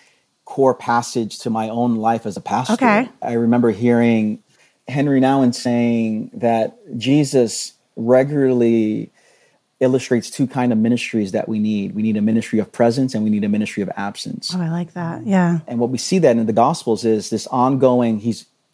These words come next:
Speaker 1: going up to a mountain and coming back down to do ministry. He's going away on the water with the disciples. Then he gets back on the shore. He's back at it.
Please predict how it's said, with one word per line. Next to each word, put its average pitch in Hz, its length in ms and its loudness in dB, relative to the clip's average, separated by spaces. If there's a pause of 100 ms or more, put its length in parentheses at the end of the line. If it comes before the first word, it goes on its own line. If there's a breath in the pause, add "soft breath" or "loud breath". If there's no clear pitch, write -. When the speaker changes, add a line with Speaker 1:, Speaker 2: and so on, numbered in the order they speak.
Speaker 1:
going 120 300 2
up 131 160 2
to 139 140 2
a 120 40 4
mountain 123 800 2
and 107 140 -6
coming 117 240 2
back 113 220 2
down 117 320 2
to 110 100 -4
do 104 100 0
ministry. 110 1000 0 (320 loud breath)
He's 110 140 0
going 113 220 4
away 123 760 4
on 120 180 0
the 113 60 2
water 120 360 2
with 113 140 0
the 110 60 -4
disciples. 113 540 0
Then 107 80 2
he 110 80 2
gets 101 160 2
back 117 240 0
on 113 120 -2
the 107 80 -2
shore. 117 460 2
He's 107 160 -4
back 107 260 2
at 110 240 2
it. 117 240 2